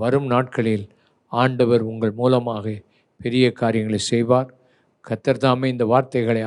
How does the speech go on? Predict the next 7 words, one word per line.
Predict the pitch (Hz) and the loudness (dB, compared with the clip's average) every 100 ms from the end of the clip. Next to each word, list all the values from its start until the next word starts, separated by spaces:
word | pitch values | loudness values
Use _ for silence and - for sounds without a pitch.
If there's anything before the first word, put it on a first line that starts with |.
| 127 | 0
ஆசீர்வதிப்பாராக. | 151 156 123 113 107 107 104 101 95 92 _ _ _ _ - | 0 -2 -2 -2 -2 -2 -2 -4 -6 -12 _ _ _ _ -4
ஜெபம் | 117 131 127 | 0 0 0
பண்ணுவோம். | 120 117 139 143 - _ _ _ _ _ - | -4 0 0 -2 -8 _ _ _ _ _ -4
பரிசுத்தமுள்ள | 123 - 131 135 123 123 | -2 0 -2 0 2 0
எங்கள் | 117 117 | 0 -4
நல்ல | 123 139 135 | 0 0 0
பிதாவே, | 131 127 123 139 | 0 0 0 -2